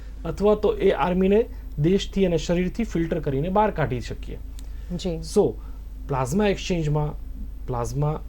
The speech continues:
Speaker 1: ફિલ્ટર કરીને બહાર, અ, ડાયાલિસિસના મશીન જેવું મશીન આવે છે, એનાથી બહાર કરીને એન્ટિબોડી ફિલ્ટર કરી દેવામાં આવે છે, જે જી બી એસની એક મુખ્ય સારવાર છે. અને એના જેવું જ આઈ વી આઈ જી, જે એક ટાઈપનો એન્ટિબોડી છે,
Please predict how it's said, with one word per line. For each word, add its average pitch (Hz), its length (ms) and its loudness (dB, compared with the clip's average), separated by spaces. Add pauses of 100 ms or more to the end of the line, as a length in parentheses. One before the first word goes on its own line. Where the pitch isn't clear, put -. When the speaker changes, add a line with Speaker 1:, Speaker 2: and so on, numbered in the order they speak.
(240)
Speaker 1:
ફિલ્ટર 151 280 0
કરીને 135 420 0 (600)
બહાર, 117 200 -4
અ, 117 300 -6 (120)
ડાયાલિસિસના 147 560 0
મશીન 139 340 0
જેવું 131 220 2
મશીન 131 280 -2
આવે 113 180 0
છે, 131 120 -6
એનાથી 131 240 -4
બહાર 113 240 2
કરીને 131 320 -2
એન્ટિબોડી 135 600 0
ફિલ્ટર 123 340 -2
કરી 147 200 2
દેવામાં 147 400 2
આવે 143 160 0
છે, 147 140 -6 (540)
જે 147 120 2
જી 123 160 0
બી 139 160 2
એસની 139 300 0
એક 139 120 -4
મુખ્ય 117 280 -2
સારવાર 147 400 0
છે. 147 180 -4 (360)
અને 151 200 0 (140)
એના 180 220 2
જેવું 156 400 4
જ - 60 -2 (640)
આઈ 175 120 2
વી 214 180 6
આઈ 147 100 4
જી, 107 140 -4 (160)
જે 151 100 0
એક 185 220 -4
ટાઈપનો 190 320 -2
એન્ટિબોડી 165 540 0
છે, 147 160 -6